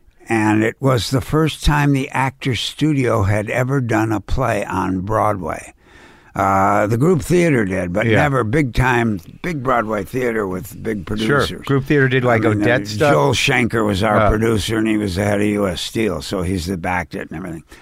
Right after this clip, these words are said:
Speaker 1: So, uh, there was a guy who directed it named Jack Garfein. He had done a little play off Broadway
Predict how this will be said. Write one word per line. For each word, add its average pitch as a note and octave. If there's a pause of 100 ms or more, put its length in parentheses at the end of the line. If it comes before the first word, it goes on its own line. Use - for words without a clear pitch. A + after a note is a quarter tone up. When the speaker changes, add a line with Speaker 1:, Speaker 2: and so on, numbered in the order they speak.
(400)
Speaker 1:
So, A#2
uh, G#2 (1700)
there C#3+
was C#3+
a C3+
guy D3
who F3+
directed B2+
it A2
named A2+
Jack B2
Garfein. F#2+ (580)
He D3+
had D3+
done F3
a E3
little C3
play G#2+ (140)
off B2
Broadway F#2